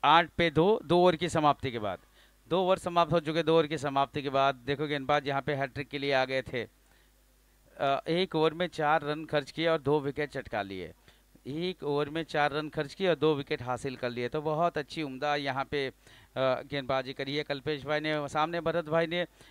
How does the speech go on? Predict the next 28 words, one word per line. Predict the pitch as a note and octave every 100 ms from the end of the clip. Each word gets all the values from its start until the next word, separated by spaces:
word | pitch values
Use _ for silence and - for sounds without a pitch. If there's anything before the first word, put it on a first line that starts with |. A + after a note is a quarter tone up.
| -
एक | F3 F3+
ओवर | F3 E3
में | F3
चार | D#3+ E3 D#3
रन | D#3+ E3 - _ -
खर्च | D3+ C#3+
किए | - D3+ D3
थे, | C#3+ C3 A#2+ _ - _
कोई | D#3+ D#3+ C#3
सफलता | - C#3 E3 D#3+
हासिल | D3 C#3+ E3 D#3
नहीं | D3 D3+
हुई | D3
थी, | D3+
लेकिन | D#3 E3+
अच्छी | E3+ D#3 E3+
शुरुआत | D3 D3 D3
करी | C3+ C#3 C3+
थी। | C#3
लेकिन | C3+ C#3
दूसरे | D#3 D3+ E3+
ओवर | E3
में | E3+
भी | F3
चार | - E3 D#3
रन | E3+
बने | D#3+ E3
हैं, | D3